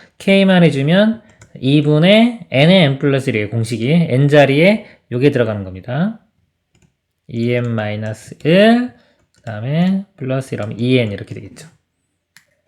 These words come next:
자, 여기서요. 자, 이제 요거 하-, 계산할 때 이제 어차피 N 삼 승의 개수인데 요거 일이고요. 에이엔에,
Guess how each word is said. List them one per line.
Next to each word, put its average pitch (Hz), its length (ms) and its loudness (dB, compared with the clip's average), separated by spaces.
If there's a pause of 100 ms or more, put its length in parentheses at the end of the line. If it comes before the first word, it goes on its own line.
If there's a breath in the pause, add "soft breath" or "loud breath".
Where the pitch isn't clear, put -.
(420)
자, 120 240 -8
여기서요. 190 640 6
자, 110 160 -10
이제 131 320 -2
요거 156 160 4
하-, 165 180 4
계산할 170 300 4
때 170 100 4
이제 147 100 2
어차피 139 360 0
N 175 220 6
삼 220 200 4
승의 214 220 2
개수인데 165 320 4
요거 151 120 4
일이고요. 151 760 2
에이엔에, 165 800 4